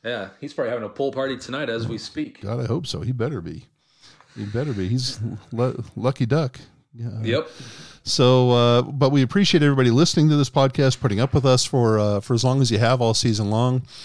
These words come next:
Speaker 2: Um, I know that we always joke about having eleven listeners, but, uh, we know that we have twelve or thirteen. And, um, but we appreciate each and every one of you, uh, especially if, uh, uh, we, we appreciate those that, uh,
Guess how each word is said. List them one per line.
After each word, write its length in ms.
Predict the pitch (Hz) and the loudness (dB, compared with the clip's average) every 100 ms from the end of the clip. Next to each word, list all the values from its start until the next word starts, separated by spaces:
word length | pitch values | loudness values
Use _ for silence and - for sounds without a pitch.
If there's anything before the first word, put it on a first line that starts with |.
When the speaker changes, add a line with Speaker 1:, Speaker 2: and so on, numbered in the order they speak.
| - - - | -18 -18 -14
Speaker 2:
Um, 260 | - 107 104 - | -4 -2 -2 0
I 140 | 117 | 2
know 220 | 123 151 | 4 6
that 160 | 131 123 | 4 4
we 200 | 123 120 | 2 2
always 240 | 120 135 107 | 2 2 4
joke 220 | 127 - | 2 2
about 200 | 120 110 | 0 2
having 220 | 120 117 | 2 2
eleven 360 | 104 110 110 107 | 2 2 2 2
listeners, 500 | 104 - 107 104 - | 0 0 0 0 -2
but, 280 | 110 101 - | -4 -2 0
uh, 300 | 101 98 98 | 2 2 2
we 140 | 104 | 2
know 120 | 123 113 | 4 4
that 80 | 101 | 2
we 140 | 104 | 2
have 360 | 107 98 101 - | 2 0 -4 -8
twelve 260 | - 92 | -4 -4
or 60 | 95 | -4
thirteen. 540 | 87 85 - 85 85 - - - - - - | -8 -8 -8 -8 -10 -16 -16 -16 -18 -20 -10
And, 420 | - 117 113 110 | 0 2 4 2
um, 540 | 110 113 110 107 107 110 | 2 4 2 2 0 -4
but 180 | 165 123 | 0 2
we 120 | 131 | 4
appreciate 420 | 120 143 135 123 110 | 4 2 2 2 2
each 180 | 110 - | 0 0
and 60 | |
every 140 | 104 104 | 0 2
one 200 | 110 143 | 4 4
of 100 | 139 | 2
you, 140 | 135 127 - _ | 0 -2 -14 _
uh, 220 | 113 101 98 | -6 -2 -2
especially 680 | - - 151 - 135 123 | -4 -4 -4 -2 0 2
if, 280 | 117 - - | 0 -2 -6
uh, 360 | 107 104 101 98 78 | -2 -2 -2 -4 -8
uh, 160 | 104 95 | -10 -6
we, 180 | 104 113 | -4 -2
we 140 | 110 | -4
appreciate 400 | 107 127 117 110 | -2 -2 0 0
those 320 | 113 113 110 | 0 0 0
that, 260 | 113 104 - | -2 -4 -2
uh, 320 | 104 98 92 | -2 -2 -2